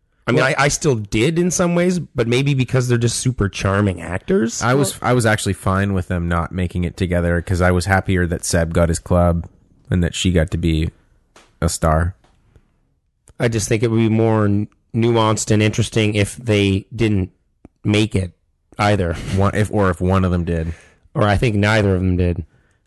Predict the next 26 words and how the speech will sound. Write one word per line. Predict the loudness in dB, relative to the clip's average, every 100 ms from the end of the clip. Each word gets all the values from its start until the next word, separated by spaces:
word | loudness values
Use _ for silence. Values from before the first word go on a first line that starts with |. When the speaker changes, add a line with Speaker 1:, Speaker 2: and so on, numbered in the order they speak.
| _
Speaker 1:
And | 0 2
then | 2
we | 2
see | 0 -2
flashbacks | -2 0 0 0 2 0 0 -2 -2
to | -2
what, | 0 -2 -2 -6 -2
let's | -2 0
maybe | 0 2 2 2
if, | 0 -2
what | 0 0
if | 0
we | -2
did | 0 0
make | 2 2 0
it? | -2 -4 _ -2
I |
mean, | 2 2
maybe | 2 2 2
that, | 0 0
I | 0 2
don't, | 2
I | 2 2
don't | 2
know. | -2 -2
We, | -2